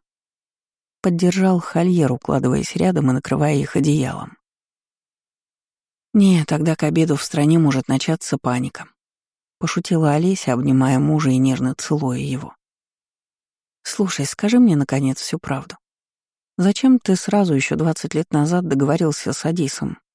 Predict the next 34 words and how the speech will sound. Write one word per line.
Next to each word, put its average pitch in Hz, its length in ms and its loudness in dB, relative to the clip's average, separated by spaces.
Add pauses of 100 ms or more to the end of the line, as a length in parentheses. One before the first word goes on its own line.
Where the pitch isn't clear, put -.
(200)
о 196 100 -2
том, 214 180 2
что - 200 -2
заберешь 151 380 2
в 139 120 0
жены 175 340 2
одну 170 240 0
из 151 140 -2
сильных 202 480 0
иномирных 156 560 2
могинь?" 165 480 -2 (2250)
"Я 117 220 -2
не 143 140 2
был 208 200 2
уверен, 160 380 2
что - 200 -4
успею 135 380 0
воссоздать 131 640 0
стационарный 127 720 0
межмировой 127 640 2
портал 156 460 -2
за 131 160 2
время 135 300 2
своей 123 280 0
жизни. 123 380 -6 (1400)
Мечтал, 196 440 -2
что 143 260 0
в 135 80 2
браке 143 400 0
сильной 160 380 0
могини 135 460 4
родится 123 500 -2
одаренный 127 460 2
ребенок, 131 580 -4